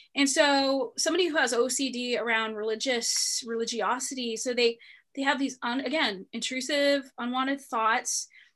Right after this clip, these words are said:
around, you know, not fulfilling or violating their, um, religious or ethical beliefs. So in particular, a couple examples what this might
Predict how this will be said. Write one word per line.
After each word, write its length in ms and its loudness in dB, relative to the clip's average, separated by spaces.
around, 580 -2
you 100 -4
know, 300 0
not 240 0
fulfilling 960 -2
or 200 -4
violating 840 0
their, 500 2
um, 360 -2
religious 540 2
or 120 -2
ethical 460 -6
beliefs. 760 -4
So 300 4
in 120 0
particular, 600 -2
a 60 0
couple 260 -4
examples 760 -4
what 120 -8
this 180 -6
might 280 -6